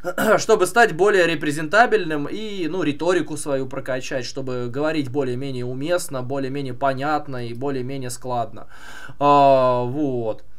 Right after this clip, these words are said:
А, и, соответственно, и, соответственно, коэффициент ценности, опять же, опять же, я не люблю мужское государство, но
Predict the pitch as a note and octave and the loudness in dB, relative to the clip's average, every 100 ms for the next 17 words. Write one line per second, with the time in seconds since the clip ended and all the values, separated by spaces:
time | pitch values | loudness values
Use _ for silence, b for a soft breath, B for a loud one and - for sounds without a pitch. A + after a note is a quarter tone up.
0 | - - - - - - - - - - | -10 -10 -10 -10 -10 -10 -10 -10 -10 -10
1 | - - - - b b b b - D3 | -10 -10 -10 -10 b b b b -8 -4
2 | D3 C#3 - A3+ - - F#3+ G3+ - F3+ | 0 0 0 -6 -2 2 6 6 4 0
3 | A#3 C#4 - G3+ F3+ E3+ D3+ B2+ - D#3+ | 4 4 2 2 2 2 0 0 -2 -2
4 | C#3 - C#3+ C#3+ D#3+ D3 - B2+ A#2 A2 | -2 2 4 4 2 -4 -4 -8 -6 -4
5 | D3+ F#3 F3 G3 - - A#3+ C4+ A3+ - | -4 -4 -2 0 0 2 4 4 0 -2
6 | C3+ - E3 C#3 A#2+ A2 G2+ F#2+ - D3+ | -2 0 0 -2 -2 -6 -8 -8 -4 -4
7 | A#2 A#2 C3+ B2+ C#3+ D#3 D3 B2 - C3+ | -4 -4 -4 -4 -4 -2 -2 -2 -4 -4
8 | A#2+ B2 D3+ G3 D4 C#4 - D3 C3+ E3+ | -4 -6 -2 6 6 4 -2 -4 0 2
9 | G3+ C3+ | 4 2